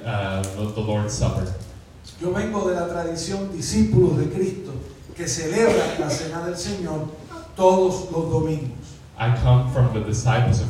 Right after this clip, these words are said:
Speaker 1: Christ tradition, and there we, we celebrate the Lord's Supper every Sunday.
Speaker 2: Perdona nuestras deudas, así como nosotros perdonamos a nuestros deudores.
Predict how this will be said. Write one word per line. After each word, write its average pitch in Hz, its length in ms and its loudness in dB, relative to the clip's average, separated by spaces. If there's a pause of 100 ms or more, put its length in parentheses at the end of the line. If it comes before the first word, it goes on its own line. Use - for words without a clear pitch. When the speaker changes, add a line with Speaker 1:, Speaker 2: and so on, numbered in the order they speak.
Speaker 1:
Christ 131 640 2
tradition, 95 520 -2 (220)
and 104 200 -6
there 123 280 8
we, 117 120 2 (320)
we 117 100 -2
celebrate 110 540 2
the 104 80 -6
Lord's 101 300 -4
Supper - 440 0
every 107 240 2
Sunday. - 260 -8 (2500)
Speaker 2:
Perdona 185 800 2 (220)
nuestras 151 420 -2
deudas, 143 760 -4 (560)
así 165 460 -10
como 160 280 -10
nosotros 156 720 -8
perdonamos 147 840 -6 (680)
a 139 120 -6
nuestros 139 480 0
deudores. - 1080 -2